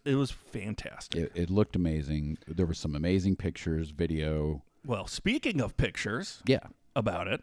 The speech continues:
Speaker 2: Yes, yes.
Speaker 1: So people have been asking.
Speaker 2: Can we get some merch? Yeah.
Speaker 1: I want something with that tifo. It's a great tifo, blah, blah, blah. Our friends at Arch Apparel reached out,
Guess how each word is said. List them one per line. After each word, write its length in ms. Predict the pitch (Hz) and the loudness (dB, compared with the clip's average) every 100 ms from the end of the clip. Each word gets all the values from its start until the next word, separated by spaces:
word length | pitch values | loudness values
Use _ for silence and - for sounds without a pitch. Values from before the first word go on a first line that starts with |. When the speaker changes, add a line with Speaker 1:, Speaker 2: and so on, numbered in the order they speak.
| 85 | -6
Speaker 2:
Yes, 260 | 80 - - | -10 -10 -10
yes. 280 | - - - | -12 -12 -18
Speaker 1:
So 460 | - 156 135 131 143 - _ _ | 2 8 10 8 6 -4 _ _
people 260 | - 190 196 | 0 2 2
have 100 | 175 | 2
been 140 | 160 | 2
asking. 380 | 143 127 - - - - _ - - _ _ _ _ - | 2 2 0 -6 -20 -20 _ -20 -20 _ _ _ _ -6
Speaker 2:
Can 80 | - | -2
we 20 | 90 | 0
get 100 | - | 0
some 120 | 87 | 0
merch? 300 | 71 - - | -2 -6 -6
Yeah. 60 | - | 4
Speaker 1:
I 120 | 143 | 6
want 360 | 135 139 139 - | 8 8 6 0
something 300 | 139 143 120 | -2 2 0
with 100 | 117 | 2
that 180 | 123 - | -2 -2
tifo. 300 | 113 - 107 | -4 -4 -8
It's 100 | 110 | -8
a 40 | |
great 340 | - 131 123 | -2 2 2
tifo, 320 | - 110 - 120 | 0 -6 -6 -4
blah, 120 | 120 | 0
blah, 100 | 123 | 0
blah. 220 | 117 - - - - - - | 0 -4 -16 -20 -20 -20 -10
Our 140 | 107 107 | -6 -4
friends 280 | 113 110 | -2 -2
at 60 | 113 | 0
Arch 220 | 117 127 | 2 2
Apparel 380 | 156 160 196 135 | 2 2 4 2
reached 320 | 107 107 - | 0 -4 0
out, 260 | 107 110 | 2 0